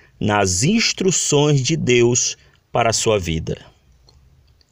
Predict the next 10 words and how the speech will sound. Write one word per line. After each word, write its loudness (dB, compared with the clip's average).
Seis 2
chaves 2
para 0
proteger 0
seu 0
foco. -4
Chave 0
de -2
número 4
um. 0